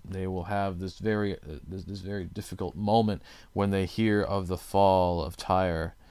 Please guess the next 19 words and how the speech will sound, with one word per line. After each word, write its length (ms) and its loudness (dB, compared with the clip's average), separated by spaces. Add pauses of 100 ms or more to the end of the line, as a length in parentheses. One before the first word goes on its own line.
(420)
and 320 0
that 340 2
they 300 2
would, 580 0 (380)
in 100 -4
fact, 540 0 (120)
be 120 -4
appalled 400 4
at 100 -6
them, 240 -2
that 100 -4
they 160 -2
would 220 -4
have 260 -2
this 160 -6
deep 280 -4
mourning 400 -2
and 80 -2
lamentation. 720 -2